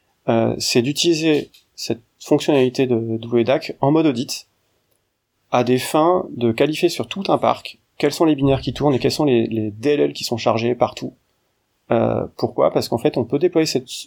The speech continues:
le mode audit avec une politique très stricte, genre par exemple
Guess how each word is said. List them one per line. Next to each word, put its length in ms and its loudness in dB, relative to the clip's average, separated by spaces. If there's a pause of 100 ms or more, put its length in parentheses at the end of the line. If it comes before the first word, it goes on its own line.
le 100 0
mode 180 4
audit 360 -2
avec 240 0
une 120 -2
politique 520 -6
très 240 0
stricte, 440 -4
genre 220 -2
par 140 -4
exemple 200 -2